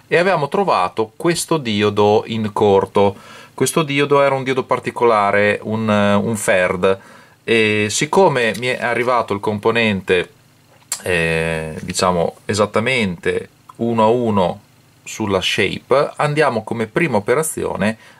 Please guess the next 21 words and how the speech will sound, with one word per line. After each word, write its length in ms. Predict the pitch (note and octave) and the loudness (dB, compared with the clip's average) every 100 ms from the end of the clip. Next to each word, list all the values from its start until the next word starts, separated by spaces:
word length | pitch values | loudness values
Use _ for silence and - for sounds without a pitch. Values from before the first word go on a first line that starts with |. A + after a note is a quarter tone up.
| _ | _
a 220 | C3+ C3 | -2 -2
sostituire 600 | - A#2 B2+ - C3+ D#3+ | -2 -6 -6 -2 0 2
questo 380 | E3 F#2+ - G2 | 0 -2 0 -4
con 140 | - | -2
il 100 | G2 | -4
componente 840 | F#2+ G2 F#2 G2 F#2 F2+ F2+ F#2 - | -2 -2 0 -2 -2 -2 0 0 0
in 220 | G2 F#2+ - G2 | -4 -4 -2 -2
S 140 | - | -2
M 160 | G2 F#2 | -2 -2
D. 220 | F2+ - - _ _ - _ _ _ - - _ _ _ _ _ _ _ - | -4 -8 -12 _ _ -20 _ _ _ -20 -20 _ _ _ _ _ _ _ -4
Infatti 440 | A#2 - B2+ E3+ | -2 0 0 -2
questo 300 | E3+ C3 - | -2 -2 -2
diodo, 580 | D3+ A#2 B2 C#3+ D#3 E3 | -2 0 0 4 4 4
che 120 | - A2+ | 2 0
è 40 | |
in 100 | G#2+ | 0
tecnologia, 920 | G#2 G#2+ G#2 G2+ G2 A2 G#2+ F#2+ F2+ F2 - | -2 -2 0 0 -2 0 2 2 2 -2 -2
eh, 240 | G#2 F#2+ | 0 2
Field 240 | - B2+ A2+ | 0 -2 -2
Effect 420 | G2 F2+ - - | -2 -2 -4 -2
Rectifier, 920 | G#2 G2+ - B2+ A2+ E2+ E2 F#2 - | -2 -2 -4 -4 0 2 2 0 -2